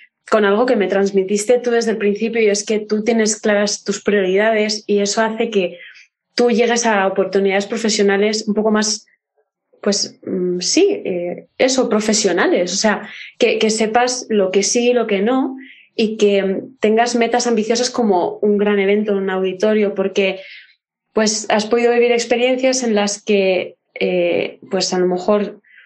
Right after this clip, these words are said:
hayas tenido que decir que no, porque no era tu oportunidad. Y creo que a los artistas más jóvenes también hay que transmitirles esto.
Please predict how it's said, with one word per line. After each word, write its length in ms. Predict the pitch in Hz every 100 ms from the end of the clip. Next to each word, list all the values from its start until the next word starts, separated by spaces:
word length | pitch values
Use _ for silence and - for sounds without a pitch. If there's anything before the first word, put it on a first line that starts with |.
| - _ _ _ _ -
hayas 360 | 226 233 220
tenido 340 | 233 214 208 202
que 100 | 202
decir 340 | 160 - 202
que 120 | 175
no, 400 | 202 302 285 - _ - 240 -
porque 420 | 202 190 180 175
no 380 | 180 196 202 196
era 240 | 190 185
tu 100 | 185
oportunidad. 800 | 175 175 170 175 190 262 262 262 262 - - - _
Y 140 | 220
creo 260 | 226 226 254
que 80 | 294
a 40 |
los 140 | 262 254
artistas 380 | 208 214 262 262
más 160 | 254
jóvenes 320 | - 226 254
también 220 | 240 202 202
hay 80 |
que 80 | 214
transmitirles 680 | 233 220 214 196 202 220 214
esto. 520 | 202 - 185 165 165